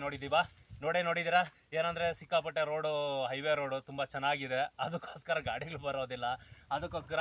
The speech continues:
ಹಾ, ಈ ರೀತಿಯಾಗಿ ಅವ್ರಿಗೆ ಸಾಗಿಸ್ಕೊಡ್ಬೇಕು. ಈ ತರ ಒಂದು ಕೆಲ್ಸ ನಡೆಯಿರುತ್ತೆ, ನಡೀತಾನೆ ಇರುತ್ತೆ. ಓಕೆ, ಇವಾಗ ಲಾಸ್ಟ್ ಬಾಕ್ಸ್ ಎತ್ಕೊಂಡೋಗಿ ಹಾಕ್ಬಿಟ್ರೆ ಇನ್ನ ನನ್ನ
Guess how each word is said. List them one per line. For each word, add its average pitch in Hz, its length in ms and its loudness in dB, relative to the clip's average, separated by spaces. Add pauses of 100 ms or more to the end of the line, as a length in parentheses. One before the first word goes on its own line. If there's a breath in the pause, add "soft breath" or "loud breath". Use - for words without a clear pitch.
(120)
ಹಾ, 143 160 4
ಈ 147 240 -2
ರೀತಿಯಾಗಿ 139 420 -4
ಅವ್ರಿಗೆ 131 300 -2
ಸಾಗಿಸ್ಕೊಡ್ಬೇಕು. 135 680 -4 (320 loud breath)
ಈ 170 120 -4
ತರ 165 140 2 (140)
ಒಂದು 147 220 -6
ಕೆಲ್ಸ 139 180 -4
ನಡೆಯಿರುತ್ತೆ, 143 720 -2 (100)
ನಡೀತಾನೆ 147 380 -2
ಇರುತ್ತೆ. 156 220 -2
ಓಕೆ, 180 380 -4 (160)
ಇವಾಗ 151 200 2
ಲಾಸ್ಟ್ 143 300 0
ಬಾಕ್ಸ್ 143 180 -4
ಎತ್ಕೊಂಡೋಗಿ 135 420 -4
ಹಾಕ್ಬಿಟ್ರೆ 156 340 -2 (300 loud breath)
ಇನ್ನ 143 140 -4 (100)
ನನ್ನ 135 120 -4